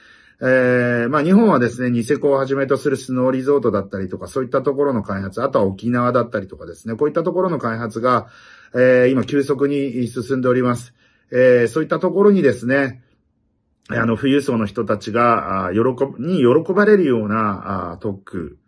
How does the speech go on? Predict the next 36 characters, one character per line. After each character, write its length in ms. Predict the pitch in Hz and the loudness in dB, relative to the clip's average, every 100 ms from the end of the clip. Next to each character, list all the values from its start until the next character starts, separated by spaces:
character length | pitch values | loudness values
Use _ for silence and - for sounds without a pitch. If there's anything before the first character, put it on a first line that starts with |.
| _ - | _ -6
区 160 | 104 | -4
な 120 | 101 113 | -2 -2
ん 80 | |
か 100 | 98 | -4
を 80 | 87 | -8
作 180 | - 165 | -6 -4
る 100 | 156 | -2
と 100 | 117 | -2
で 100 | 95 | -4
す 140 | 90 107 | -6 -4
ね、 340 | 117 117 - _ - - _ | -2 -4 -6 _ -20 -20 _
え 260 | 117 117 104 | -2 2 4
ー、 60 | 113 | 2
大 100 | 107 | 0
き 140 | 104 | -6
く 120 | 101 | -10
変 120 | 92 110 | -4 0
わ 60 | |
る 100 | 113 | 0
ん 60 | 107 | 0
じ 60 | |
ゃ 40 | 95 | -2
な 100 | 101 | -2
い 60 | |
か 100 | 90 | -4
な 180 | 87 87 | -6 -6
と 180 | 80 87 | -6 -6
い 80 | 101 | -4
う 40 | |
ふ 100 | 107 | -2
う 40 | 110 | -2
に 60 | |
思 140 | 101 101 | -2 -2
い 40 | |
ま 140 | 101 101 | -2 -4
す。 140 | - | -8